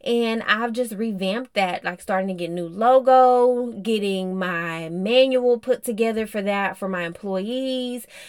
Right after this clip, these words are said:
just really getting back to that, that strength that I can handle all of these things. And then I can do it. Like, I can do it. Getting back into that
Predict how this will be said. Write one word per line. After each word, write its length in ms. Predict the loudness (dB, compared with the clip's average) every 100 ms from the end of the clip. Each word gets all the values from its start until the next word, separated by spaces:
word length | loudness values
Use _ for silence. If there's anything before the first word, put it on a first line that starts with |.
| -20 -10
just 400 | -4 -4 -4 -8
really 420 | -6 0 2 2
getting 400 | -2 -2 0 -2
back 380 | -2 0 -2 -4
to 220 | -8 -6 -2
that, 400 | 2 2 2 -4 -18 -8 -4
that 200 | -4 -4
strength 420 | -6 -4 -4 -4
that 280 | -4 -4 -2
I 140 | -2
can 200 | -4 -8
handle 680 | -6 -4 -2 0 0 0 0
all 180 | -2 -2
of 140 | -6
these 200 | -10 -10
things. 480 | -12 -10 -14 -18 -20 _ _ _ _ _ _ _ _ _
And 120 | -4
then 120 | -2 -2
I 180 | -4
can 220 | -4 -8 -8
do 220 | -8 -10
it. 120 | -10
Like, 260 | -10 -10 -12 _ _ _ _ -6
I 180 | -4 -4
can 280 | -4 -4 -4
do 300 | -6 -6 -8
it. 420 | -12 _ -20 -20 _ _ -20 -20 _ _ _ -4
Getting 300 | -2 0 0
back 240 | -2 -2
into 300 | -4 -4 -6
that 300 | -4 -4 -4